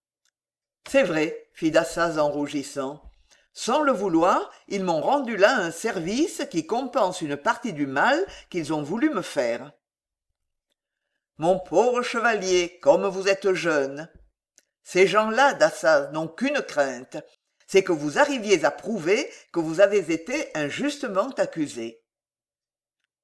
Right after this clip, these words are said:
Moi ? Et pourquoi essaierais-je de prouver cela au roi ? Pour le faire renaître à l'espoir ? Pour le lancer bénévolement à la recherche de celle que j'aime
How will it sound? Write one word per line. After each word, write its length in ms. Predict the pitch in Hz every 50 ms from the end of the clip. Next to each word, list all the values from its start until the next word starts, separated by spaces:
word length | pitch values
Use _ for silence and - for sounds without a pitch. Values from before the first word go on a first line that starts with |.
| _ _ -
Moi ? 420 | 117 127 131 147 208 285 - - - _ _ _ _ _ _ _
Et 100 | - 214
pourquoi 440 | 214 - 233 247 - - 226 233 220
essaierais-je 580 | 185 175 - - 208 180 165 - - - 156 175
de 80 | 170
prouver 380 | 170 165 - 170 180 170 185 185
cela 320 | - - 180 165 175 175
au 100 | 170 165
roi ? 560 | 156 143 156 175 190 220 233 - - _ _ _ _ _ _ _ _ _ _ _ _ _ _
Pour 160 | - 156 170
le 80 | 180 180
faire 320 | - 214 202 180 170 156
renaître 420 | 147 185 208 208 208 202 202 -
à 60 | 170 160
l'espoir ? 720 | 165 165 165 - - - 208 269 339 392 403 - - _ _ _ _ _ _ _
Pour 160 | - 190 208
le 100 | 196 185
lancer 440 | 196 208 214 226 214 - - 233 208
bénévolement 800 | 156 143 214 262 294 240 190 202 190 180 170 175 196 247 269 233
à 100 | 170 160
la 80 | 156 151
recherche 560 | - 190 208 - - 247 247 247 247 - 202
de 160 | 175 151 156
celle 320 | 151 - 226 220 196 170
que 160 | - 175 156 -
j'aime 440 | 135 180 196 208 202 185 175 160